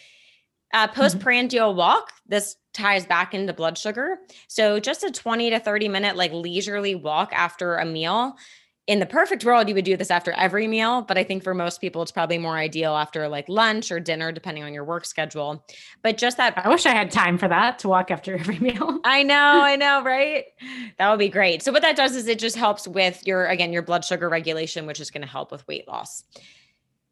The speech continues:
Speaker 1: Cold exposure. We talk about this more in episode nineteen, but using cold exposure can be really helpful. So something as simple as a cold shower, maybe cryotherapy.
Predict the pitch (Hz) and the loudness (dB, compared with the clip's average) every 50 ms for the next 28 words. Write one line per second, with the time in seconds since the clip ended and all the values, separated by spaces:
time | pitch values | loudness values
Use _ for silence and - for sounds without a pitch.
0 | _ _ _ _ _ _ _ _ _ - - - 240 277 302 330 311 285 247 - | _ _ _ _ _ _ _ _ _ -20 -8 0 4 4 4 4 4 2 2 0
1 | - - - 180 170 165 160 139 139 151 143 139 139 139 139 143 _ _ _ - | 0 -4 -2 -2 0 0 -2 -4 -4 -4 -4 -4 -6 -8 -10 -12 _ _ _ -8
2 | 139 - - 254 208 208 214 226 175 185 180 175 - 202 196 - 196 202 190 190 | -8 -4 -2 0 0 0 0 0 2 2 0 2 0 -2 -2 -2 -4 -4 -2 0
3 | 185 180 180 170 170 - 185 - 175 170 165 165 165 165 165 - - 214 208 196 | 0 0 0 -2 -2 -4 -4 -2 -2 0 0 -2 -4 -4 -6 -6 -4 -4 -2 -2
4 | 185 175 165 170 165 165 185 196 190 202 190 185 190 - 196 175 175 185 185 - | -2 -2 -2 -2 -2 -2 -2 -4 -2 -2 -4 -6 -4 -4 -2 0 0 -2 -2 -4
5 | - - 202 202 208 202 233 240 262 320 302 - _ _ - _ _ _ - 220 | -4 -2 -2 -2 0 0 0 0 0 0 -2 -6 _ _ -20 _ _ _ -6 -4
6 | 196 185 180 170 175 180 175 175 190 180 180 185 - - 202 202 196 196 - - | 0 0 0 0 0 0 0 0 0 0 -2 -2 -2 -2 0 0 0 0 0 -2
7 | 156 156 151 156 160 - 180 170 165 160 156 156 - - 156 143 151 139 143 147 | -2 -2 -2 -4 -6 -8 -8 -6 -6 -8 -8 -8 -10 -10 -12 -10 -8 -8 -8 -8
8 | 143 147 - - 143 139 139 - - 233 226 233 226 220 220 214 214 202 175 156 | -8 -10 -14 -10 -10 -10 -8 -4 -2 0 2 2 2 2 2 2 0 0 -4 -6
9 | 147 151 - _ - 139 139 139 147 - - 214 214 208 208 208 208 202 196 196 | -8 -10 -12 _ -10 -8 -8 -8 -6 -4 -2 0 0 0 0 0 0 2 2 2
10 | 190 185 190 _ | 0 -2 -8 _